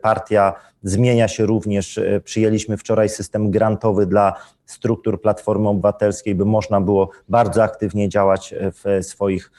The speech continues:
mm, e, powiatach, w swoich miejscowościach. Tego nigdy wcześniej nie było. To są, e, pieniądze, które będą przeznaczone na bezpośrednie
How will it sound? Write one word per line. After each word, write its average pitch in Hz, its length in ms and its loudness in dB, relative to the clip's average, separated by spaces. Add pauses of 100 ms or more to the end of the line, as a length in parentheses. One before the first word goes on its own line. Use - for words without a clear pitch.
(300)
mm, 98 320 2
e, 95 320 4
powiatach, 104 580 0
w - 60 -18
swoich - 340 -2
miejscowościach. 104 640 -2
Tego 110 220 -2
nigdy 113 300 2
wcześniej 101 420 -2
nie 98 140 2
było. 92 420 0 (320)
To 107 100 -2
są, 104 380 0
e, 98 120 -4
pieniądze, 104 580 0
które 98 280 -2
będą 98 280 0
przeznaczone 98 640 0
na 95 140 2
bezpośrednie 101 920 0